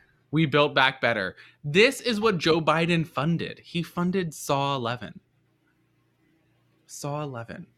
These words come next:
I mean, it's set in Pittsburgh, which is the Rust Belt, which is his bread and butter. So, I don't know if it's actually set in Pittsburgh, but I am choosing to accept that as reality.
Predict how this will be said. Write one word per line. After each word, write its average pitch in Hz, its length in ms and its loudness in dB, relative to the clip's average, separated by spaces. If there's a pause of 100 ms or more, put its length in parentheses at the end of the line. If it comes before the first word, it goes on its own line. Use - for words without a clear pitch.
(100)
I 180 100 6
mean, 208 340 2
it's 208 200 -2
set 208 280 0
in 202 180 0
Pittsburgh, 160 600 -2
which 151 160 -6
is 143 160 -4
the 147 100 0
Rust 135 400 -2
Belt, 120 260 -2
which 131 220 -10
is 127 120 -8
his 139 140 -6
bread 123 280 -6
and 147 120 -6
butter. 127 400 -8 (720)
So, 87 520 -10 (640)
I 143 60 0
don't 160 160 -2
know 104 160 -4
if 113 80 -10
it's 117 80 -8
actually 113 260 -6
set 113 160 -8
in 107 100 -10
Pittsburgh, 117 420 -6
but 104 80 -6
I 101 80 -4
am 120 180 -4
choosing 90 420 -6
to - 100 -20
accept - 300 -12
that - 160 -14
as 95 180 -14
reality. 69 520 -14